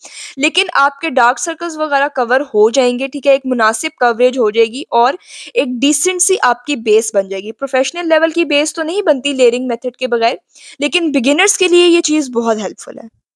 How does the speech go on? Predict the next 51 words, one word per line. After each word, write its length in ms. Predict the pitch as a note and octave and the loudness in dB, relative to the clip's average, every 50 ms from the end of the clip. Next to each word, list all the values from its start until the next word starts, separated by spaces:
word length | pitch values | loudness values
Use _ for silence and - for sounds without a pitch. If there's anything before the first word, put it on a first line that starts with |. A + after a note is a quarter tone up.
| _ _ - | _ _ 0
और 220 | C4 D4+ E4+ F#4 | 4 4 4 4
अगर 200 | G4 F#4 E4+ F4+ | 2 2 2 2
आपने 260 | E4+ D#4+ D#4 D#4+ E4 E4 | 2 2 2 0 -6 -8
कहीं 200 | D#4 E4+ E4 D4+ | -8 -6 -6 -4
जल्दी 340 | C4 C4 B3 B3 A#3+ C#4 C#4+ | 0 0 0 0 0 -4 -8
तैयार 320 | B3+ C#4 B3+ B3 A#3+ A#3+ | -4 0 0 2 2 2
होके 220 | B3 B3+ - - B3 | 0 -2 -6 -6 -4
जाना 220 | A3+ A3 G#3+ A3 | -2 -2 -2 -2
है, 60 | A#3 | -4
तो 100 | A#3 B3 | -2 -2
आपका 220 | A#3+ A#3 - - B3 | -2 -2 -2 -4 -8
बहुत 240 | A3+ A#3 A#3+ B3+ A#3+ | -8 -8 -8 -6 -4
ज़्यादा 180 | B3 B3 C4 B3+ | -2 -2 -2 0
time 300 | - A3 A3 A3+ A#3 A3 | 0 -2 -2 -2 -4 -4
भी 180 | B3 B3+ C4 | -6 -6 -2
बच 260 | G#3+ A3 G#3+ F#3+ - | 0 0 0 0 -2
जाता 280 | - - - - - A#3 | -4 -6 -6 -6 -10 -14
है। 80 | A#3 - _ _ - - | -16 -16 _ _ 0 2
आपने 320 | C4+ C4+ C4 C4+ D4 D4+ | 2 2 2 0 -4 -4
under 280 | A3 C4 C4 C#4 D4+ E4 | -2 -2 0 2 2 2
eye 140 | F4+ F4+ E4+ | 2 0 0
area 300 | E4 D#4+ D4+ D4 D4+ D4 | -2 -4 -2 0 0 0
पे 140 | D4+ D4+ D4 | 0 -2 -2
concealer 580 | - D#4 D4+ D4 C#4 - - D4+ C4 C4+ C#4 C#4 | -2 -2 -2 -2 -4 -4 -4 0 2 4 2 2
ज़रूर 280 | C#4+ C4+ C4 C4 C4+ | 0 -4 -4 0 0
apply 340 | C#4 C4+ C4 B3 A#3+ A#3+ B3 | 0 0 2 0 0 2 0
करना 400 | A#3+ B3+ A#3+ A#3+ A#3 A#3 A#3+ A#3+ | 0 0 0 0 0 0 0 2
है, 120 | A#3+ A#3+ A#3+ | 2 2 2
Mouth 360 | A#3+ A#3 A#3 B3 C4 C4 - - | 2 2 2 2 0 -2 -8 -6
के 120 | - C#4 C4 | -2 0 0
around, 560 | B3 A#3+ A#3+ A3+ A3+ A3+ A#3 A#3 A#3 A3+ A#3 | 2 2 2 2 2 2 0 -2 -4 -6 -4
nose 400 | A3+ A#3 A#3+ B3 C4 C4+ - - - | 0 0 2 2 2 0 0 -2 -2
पे, 120 | B3 A#3+ A#3 | 0 0 0
थोड़ा 220 | - - A3+ A3+ | 0 0 -2 -2
सा 140 | A#3 - A#3+ | -2 -2 -6
forehead 500 | A#3+ - - A#3 A#3 B3 C4+ B3 A3 A3 - | -8 -4 0 0 0 2 0 -2 -4 -4 -2
पे 80 | A3+ A3+ | -2 -2
और 100 | A#3 A3+ - | -2 -2 -4
थोड़ा-थोड़ा 320 | B3 A3+ A3+ - - A3+ A#3 | -6 -6 -6 -6 -6 -6 -6
सा 140 | - - A3+ | -6 -6 -8
cheeks 340 | - - A#3+ A#3 - - | -8 -6 -6 -4 -4 -4
पे, 120 | - - B3 | -2 0 2
या 160 | B3+ C4 C4 | 4 4 4
जहाँ 300 | B3 A#3+ B3 B3+ C#4+ D4 | 4 4 2 4 2 0
भी 120 | C4+ D4+ D4+ - | 0 0 -2 0
आपको 360 | - A#3 A#3 - _ _ C4 B3 | 0 -2 -2 -2 _ _ -6 -2
coverage 420 | - B3 A3+ G#3 A#3 A#3+ A#3 - | -2 -2 0 0 -2 -4 -4 -6
की 160 | - B3+ B3+ | -6 -6 -6
ज़रूरत 440 | A#3 A3+ A3+ G#3 A3 A3 A#3 A#3 - | -6 -6 -6 -4 -2 0 -2 -2 -4
feel 280 | - - A3+ A3+ A3+ A#3+ | -8 -8 -6 -4 0 2
हो, 200 | A#3 A3 A3+ | 4 4 4